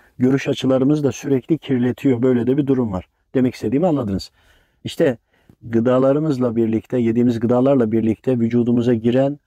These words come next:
haramların, e, bize verdiği zararlanda-, zararlardandır,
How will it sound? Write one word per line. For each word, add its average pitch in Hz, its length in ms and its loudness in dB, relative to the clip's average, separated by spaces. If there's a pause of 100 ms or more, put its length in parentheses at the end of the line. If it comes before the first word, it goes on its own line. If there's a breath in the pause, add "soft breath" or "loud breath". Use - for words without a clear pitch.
(140)
haramların, 123 720 0 (920 soft breath)
e, 104 180 -2
bize 123 320 0
verdiği 127 420 0
zararlanda-, 117 1000 0
zararlardandır, 117 1160 0